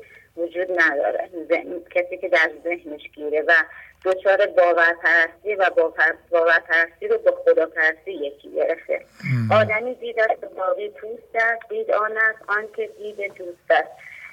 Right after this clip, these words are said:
Speaker 1: میگه که در این بیت هم دوباره اشاره به این داره که تنها دید قابل قبول برای انسان اینه که هم هویت شدگی ها رو هم مرکزش جدا کنه و از دید خداوند مسائل رو ببینه.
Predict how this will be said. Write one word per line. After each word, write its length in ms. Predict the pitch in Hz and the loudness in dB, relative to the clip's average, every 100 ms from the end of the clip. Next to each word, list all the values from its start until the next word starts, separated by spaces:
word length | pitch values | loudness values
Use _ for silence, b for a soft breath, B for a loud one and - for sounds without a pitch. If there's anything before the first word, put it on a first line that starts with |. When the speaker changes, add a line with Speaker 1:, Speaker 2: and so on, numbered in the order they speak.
| - | -8
Speaker 1:
میگه 220 | 220 254 | 2 4
که 260 | 269 285 277 | 6 6 6
در 160 | 233 214 | 4 0
این 460 | 226 240 220 202 | -2 -8 -8 -4
بیت 200 | 190 220 220 | 0 0 0
هم 160 | 226 226 | -2 2
دوباره 400 | 196 190 202 190 | 6 6 4 0
اشاره 300 | 190 185 202 | 2 2 2
به 100 | 196 | -4
این 160 | 190 | -4
داره 220 | 202 196 208 | 0 0 0
که 120 | 233 | -2
تنها 340 | - 190 190 | 2 0 0
دید 200 | 180 208 | -8 -2
قابل 440 | 196 185 175 180 175 | 0 2 2 4 4
قبول 240 | 180 170 175 | 2 2 0
برای 360 | 175 180 180 | 0 0 -2
انسان 280 | 175 - 180 | -8 -8 -8
اینه 260 | 190 214 233 | -8 -10 -2
که 260 | 247 247 247 B B - | 0 0 -2 B B -2
هم 200 | 185 185 | 0 0
هویت 360 | 180 180 175 | 0 4 4
شدگی 320 | 175 170 170 | 2 -4 -4
ها 160 | 185 208 | 0 2
رو 80 | 214 | 4
هم 120 | 180 | 2
مرکزش 580 | 175 170 185 170 170 - | 0 0 -2 -2 -2 0
جدا 260 | - 277 | 4 4
کنه 320 | - 247 247 247 | 2 -4 -4 0
و 80 | |
از 180 | 185 175 | 2 0
دید 200 | 190 226 254 - | 0 2 2 4
خداوند 540 | - 170 170 185 170 | 4 4 4 0 -2
مسائل 400 | 156 - 165 165 | -6 -6 -4 -2
رو 100 | 165 | -4
ببینه. 520 | 160 160 156 151 151 | -4 -4 -6 -10 -14